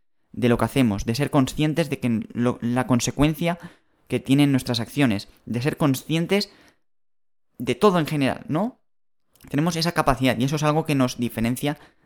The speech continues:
de los animales. Tenemos muchas similitudes con los animales no humanos, pero a su vez nosotros tenemos ciertas cosas, bastantes cosas, que nos diferencian.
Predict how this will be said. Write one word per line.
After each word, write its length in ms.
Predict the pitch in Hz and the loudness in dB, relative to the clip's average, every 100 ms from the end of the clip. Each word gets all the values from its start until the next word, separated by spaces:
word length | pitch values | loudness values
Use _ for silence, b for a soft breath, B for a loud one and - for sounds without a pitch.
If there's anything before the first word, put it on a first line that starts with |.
| b | b
de 240 | 110 113 104 | -4 -2 0
los 200 | 101 113 | -2 -2
animales. 500 | 107 123 170 - - _ - | 2 2 2 0 -8 _ -4
Tenemos 280 | 120 131 | 2 2
muchas 260 | 127 131 139 | 4 2 2
similitudes 640 | 131 120 113 - 139 117 b b b | 2 2 2 2 0 0 b b b
con 100 | - | -6
los 140 | 110 110 | -4 -2
animales 420 | 104 107 131 120 | -2 2 2 2
no 80 | 120 | 2
humanos, 340 | 120 135 175 - B | 4 2 0 -6 B
pero 160 | - 143 | 2 2
a 20 | |
su 140 | 143 | 2
vez 260 | 143 180 - _ _ _ _ _ _ _ _ _ _ _ _ _ _ | 0 0 -4 _ _ _ _ _ _ _ _ _ _ _ _ _ _
nosotros 340 | 127 123 156 165 | 0 2 4 2
tenemos 380 | 139 143 147 - | 2 2 0 -2
ciertas 360 | 131 123 127 | -2 0 -2
cosas, 360 | - 131 160 - _ | 0 0 -2 -8 _
bastantes 460 | 104 110 123 120 120 | -6 0 0 0 -2
cosas, 340 | 123 135 151 - b b b b _ _ _ _ - | -2 -2 -6 -10 b b b b _ _ _ _ -6
que 100 | 127 | -2
nos 140 | 113 | 0
diferencian. 560 | 110 107 117 110 - | -2 2 2 2 -4